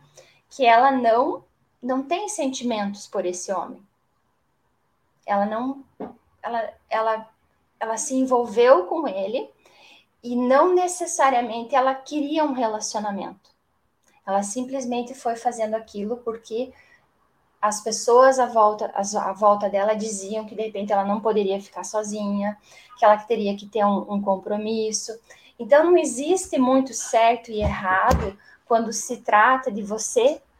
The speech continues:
ser a mulher águia. Mas desde que você esteja expressando aquilo que de verdade faz sentido pra você.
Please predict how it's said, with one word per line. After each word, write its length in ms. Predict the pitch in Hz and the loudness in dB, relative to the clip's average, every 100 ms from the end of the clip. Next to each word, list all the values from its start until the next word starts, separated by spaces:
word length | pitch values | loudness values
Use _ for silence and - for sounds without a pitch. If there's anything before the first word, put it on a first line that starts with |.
| _ | _
ser 480 | - - 240 320 - - | -12 0 4 4 2 -4
a 140 | 240 | -4
mulher 340 | 220 220 185 170 | -2 -2 -2 -2
águia. 380 | 170 170 - _ _ - 214 | -4 -8 -12 _ _ -14 -2
Mas 180 | 208 | -2
desde 360 | 196 254 311 302 | 4 4 4 -2
que 180 | 294 226 | -8 -8
você 420 | 202 202 262 277 | -6 -2 4 4
esteja 400 | 262 - 220 220 | 4 -4 -4 -4
expressando 680 | 208 - 208 - 226 285 254 | -8 -10 -10 -4 -2 -2 -4
aquilo 360 | - 220 220 | -6 -10 -10
que 120 | - | -16
de 180 | 202 247 | -12 -10
verdade 640 | 247 294 226 202 190 220 | 0 0 2 0 0 -4
faz 360 | 269 - 202 202 | -8 -2 -2 -2
sentido 540 | - 208 - 247 302 | -10 -12 -8 -8 -8
pra 140 | - 196 | -6 -8
você. 380 | 190 - - | -8 -12 -12